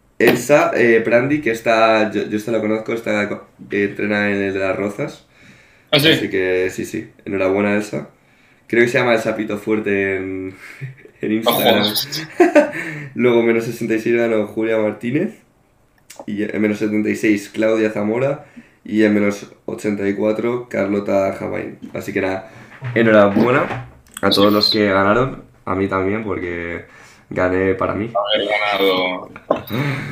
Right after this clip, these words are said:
Speaker 2: Genio, ah.
Speaker 1: Bueno, y entonces, eh, vamos a comentar antes la noticia, las otras dos noticias. Bueno, bueno, bueno, es que vais a flipar. Bueno, de hecho, son dos. Setecientas setenta y cinco libras de Ra-, Russell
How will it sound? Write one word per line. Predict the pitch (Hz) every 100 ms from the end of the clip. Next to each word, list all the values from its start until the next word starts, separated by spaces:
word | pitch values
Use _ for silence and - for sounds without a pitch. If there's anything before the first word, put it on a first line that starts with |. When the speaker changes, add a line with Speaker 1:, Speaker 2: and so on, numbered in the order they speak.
| -
Speaker 2:
Genio, | 107 107 107 104 98 95 95
ah. | 90 - - - - - - - - _ _ _
Speaker 1:
Bueno, | 120 120 104 -
y | 123
entonces, | 117 120 110 - - - - -
eh, | 117 113 110 110
vamos | 110 139
a |
comentar | 131 127 123
antes | 117 117
la | 117 110
noticia, | 113 110 113 107 104 104 104 98 98 - _ _ _ _ - - -
las | 113 110
otras | 110 110 104
dos | 117 127
noticias. | 123 117 131 117
Bueno, | 110 101
bueno, | 98
bueno, | 92 92 -
es | - -
que | 110
vais | 110
a | 113
flipar. | - 98 92 90 -
Bueno, | 131 101
de | 110
hecho, | 120 190 - - - - _ _
son | - - 120
dos. | 104 90 - - _ _ _ _
Setecientas | - 127 120 127 139 151 160
setenta | 123 120 117
y | 117
cinco | 117 110 107
libras | 95 95 90 90 - -
de | 101
Ra-, | 98 107 110 -
Russell | 107 110 123 113